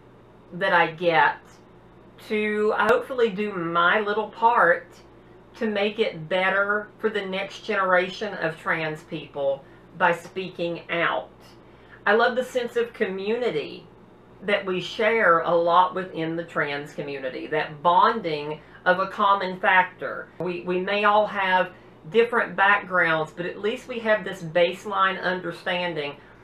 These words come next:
of this shared experience, and that really has this ability to open dialogue.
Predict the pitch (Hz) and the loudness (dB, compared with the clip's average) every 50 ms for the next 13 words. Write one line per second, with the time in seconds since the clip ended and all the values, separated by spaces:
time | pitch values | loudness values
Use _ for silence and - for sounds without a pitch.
0 | - - - - - - 196 202 196 185 202 202 196 - - - 233 214 214 220 | -20 -20 -20 -10 -2 0 0 0 0 -2 -6 -6 -6 -8 -4 -2 0 2 4 4
1 | 220 214 208 - - - - - 214 208 208 208 185 170 151 147 143 - - - | 4 2 0 -4 -8 -16 -10 -6 -2 0 2 2 2 0 -2 -6 -6 -8 -12 -12
2 | - 185 175 175 180 196 226 226 208 190 208 214 214 220 220 208 196 202 185 180 | -6 -6 -4 -4 -2 -2 -2 -2 0 -2 -2 0 0 -2 -2 -4 -4 -4 -4 -4
3 | - - 196 180 - 190 175 165 175 170 170 170 165 170 170 165 165 - - 156 | -4 -6 -10 -10 -8 -8 -4 0 0 2 2 2 0 0 -2 -2 -4 -2 0 0
4 | 156 156 - 156 151 147 165 170 180 185 180 151 135 131 131 - - - - - | 0 0 -2 -6 -4 0 2 4 4 4 4 2 0 -2 -4 -4 -4 -6 -8 -12
5 | - 135 127 | -12 -12 -12